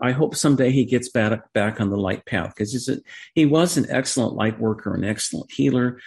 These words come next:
But once he got turned to the other side, um, it's now, it's now very, it can be very dangerous to have a session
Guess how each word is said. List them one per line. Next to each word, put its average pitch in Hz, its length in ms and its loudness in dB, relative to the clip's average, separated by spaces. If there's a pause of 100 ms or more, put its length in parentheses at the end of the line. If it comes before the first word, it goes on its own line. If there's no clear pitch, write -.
(280)
But - 100 -4
once 135 240 2
he 160 80 2
got 131 420 0
turned 135 260 2
to 123 40 -4
the 104 160 2
other 107 180 2
side, 98 640 0
um, 101 580 0
it's 110 260 -4
now, 104 460 2 (260)
it's 110 220 -6
now 101 240 2
very, 101 280 -2
it 117 100 0
can 123 220 2
be 113 100 2
very 104 200 0
dangerous 92 500 -2
to 82 200 -6
have 87 200 -2
a - 60 -10
session 90 480 -6